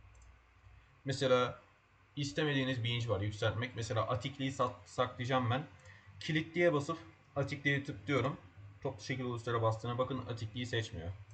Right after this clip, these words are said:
Tabii ki bunun kilidini bu şekilde tekrar açabilirsiniz.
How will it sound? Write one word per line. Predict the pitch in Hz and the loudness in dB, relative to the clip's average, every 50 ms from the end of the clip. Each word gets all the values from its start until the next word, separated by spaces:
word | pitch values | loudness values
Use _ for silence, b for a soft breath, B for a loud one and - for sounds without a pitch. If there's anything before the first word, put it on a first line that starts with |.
| - - - - - - - - - - - - - | -18 -18 -16 -18 -18 -20 -20 -20 -20 -20 -20 -6 0
Tabii | - 170 151 147 143 | 2 2 4 2 2
ki | 143 147 | 0 -2
bunun | 135 135 143 143 | -2 -2 -2 -2
kilidini | 139 - 131 120 127 135 131 | -2 -2 -2 -2 -2 -2 -4
bu | 131 | -4
şekilde | - - 113 104 113 113 | -4 -6 -6 -4 -4 -4
tekrar | - 123 113 110 127 | -4 -4 -4 -4 -4
açabilirsiniz. | 120 113 - 117 113 110 113 107 - 98 92 92 - - | -4 -4 -2 -2 -2 0 -2 -2 -4 -6 -8 -10 -10 -12